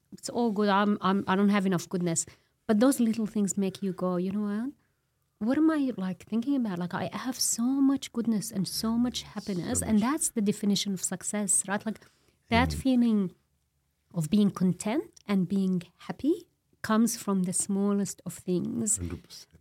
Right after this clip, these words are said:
Speaker 1: as opposed to when you're younger and thinking about it in terms of, I don't know, money or power or whatever. Like, actually,
Speaker 2: <laughs>
Speaker 1: no, it, it's, it's not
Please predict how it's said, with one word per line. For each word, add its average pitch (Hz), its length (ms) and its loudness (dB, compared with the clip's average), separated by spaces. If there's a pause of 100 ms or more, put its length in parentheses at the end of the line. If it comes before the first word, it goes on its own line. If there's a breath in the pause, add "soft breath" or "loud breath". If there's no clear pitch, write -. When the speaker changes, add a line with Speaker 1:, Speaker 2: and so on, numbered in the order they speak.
Speaker 1:
as 214 140 4
opposed 233 340 2
to 214 60 -4
when 202 120 2
you're 196 180 2
younger 190 300 0
and 180 200 0
thinking 180 360 -2
about 170 500 -4 (560)
it 185 120 0
in 180 180 0
terms 175 320 0
of, 165 320 -2 (220)
I 175 140 0
don't 160 120 0
know, 160 80 -4
money 175 400 2
or 160 200 -6
power 156 300 -6
or 175 120 0
whatever. 170 400 0
Like, 180 200 -4
actually, - 560 -6
Speaker 2:
<laughs> 127 180 6 (240)
Speaker 1:
no, 185 340 2 (100)
it, 180 180 -4 (100)
it's, 185 360 -4
it's - 240 -2
not 185 200 2